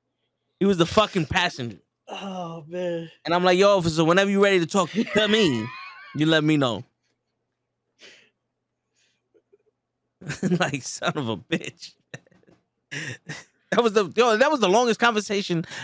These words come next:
Speaker 1: a cop has ever had with my car.
Speaker 2: <laughs>
Speaker 1: Usually they
Speaker 2: That's
Speaker 1: just
Speaker 2: not
Speaker 1: throw
Speaker 2: even with you,
Speaker 1: tickets in
Speaker 2: though.
Speaker 1: the fucking,
Speaker 2: It's,
Speaker 1: yeah.
Speaker 2: it's over here. It's like,
Speaker 1: Yeah. They just throw tickets in my shit. I told, yo, I told the story once.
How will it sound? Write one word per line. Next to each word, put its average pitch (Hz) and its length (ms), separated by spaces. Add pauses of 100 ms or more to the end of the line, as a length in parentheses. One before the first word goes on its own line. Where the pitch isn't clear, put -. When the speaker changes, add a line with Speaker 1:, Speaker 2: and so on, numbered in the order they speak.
Speaker 1:
a - 80
cop 240 260
has 214 160
ever 247 160
had 233 440 (320)
with 160 100
my 147 140
car. 120 260 (600)
Speaker 2:
<laughs> - 460
Speaker 1:
Usually 247 360
they 226 160
Speaker 2:
That's - 20
Speaker 1:
just 214 160
Speaker 2:
not 320 60
Speaker 1:
throw 285 60
Speaker 2:
even 302 60
with 285 140
you, 359 100
Speaker 1:
tickets 262 140
in 202 80
Speaker 2:
though. 202 60
Speaker 1:
the - 20
fucking, 208 340
Speaker 2:
It's, 220 80
Speaker 1:
yeah. 175 240
Speaker 2:
it's 220 160
over 254 200
here. 254 220 (120)
It's - 80
like, 202 180
Speaker 1:
Yeah. 208 340 (500)
They 214 80
just 226 240
throw 247 140
tickets 233 360
in 220 80
my 214 140
shit. 165 320 (600)
I 269 140
told, 214 320
yo, 165 80
I 156 140
told 185 280
the 165 60
story 180 240
once. 165 400